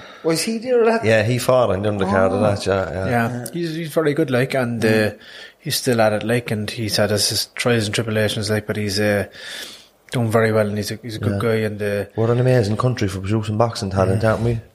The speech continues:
Speaker 3: Yeah, we're like a smaller version of Mexico, really. We've
Speaker 1: Yeah.
Speaker 3: less of a, um, population, so obviously we're gonna have less fighters, but, uh, I think the Mexicans and the Irish, like, and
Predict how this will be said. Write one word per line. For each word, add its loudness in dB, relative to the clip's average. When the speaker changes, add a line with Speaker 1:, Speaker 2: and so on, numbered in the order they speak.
Speaker 3:
Yeah, 0
we're 2
like -2
a 0
smaller 2
version 0
of -4
Mexico, -2
really. 2
We've -2
Speaker 1:
Yeah. 0
Speaker 3:
less 2
of -10
a, 0
um, -4
population, 0
so -4
obviously -2
we're -6
gonna 0
have -2
less 0
fighters, -2
but, -2
uh, 2
I -12
think -10
the -4
Mexicans -4
and -6
the 2
Irish, 0
like, -6
and -8